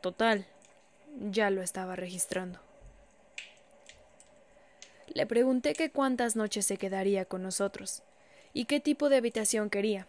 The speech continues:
Bueno, lo típico cuando se registra una persona. A lo que él me respondió: "Pues... no sé. No sé cuánto tiempo es el que me vaya a quedar,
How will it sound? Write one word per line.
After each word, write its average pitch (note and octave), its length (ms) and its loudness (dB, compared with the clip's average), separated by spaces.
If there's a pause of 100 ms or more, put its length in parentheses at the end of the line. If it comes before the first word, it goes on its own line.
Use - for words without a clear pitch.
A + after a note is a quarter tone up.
(800)
Bueno, F#3+ 260 0 (840)
lo G#3 180 -2
típico G#3+ 460 0
cuando F#3 300 -4
se G3+ 120 -2
registra G3+ 500 -2
una F#3 180 -6
persona. F#3+ 440 -6 (1120)
A G3 120 0
lo G3 140 2
que G3 200 0
él G3 100 0
me G3+ 100 -2
respondió: F#3+ 600 -4 (1500)
"Pues... G#3 1300 6
no G#3+ 360 2
sé. D4 220 2 (840)
No D4+ 400 4
sé F4 120 6
cuánto D4+ 260 4
tiempo B3 240 4
es A3+ 60 2
el G#3+ 120 4
que A3 80 2
me G#3 100 4
vaya G3+ 200 2
a F#3+ 40 -8
quedar, - 280 -8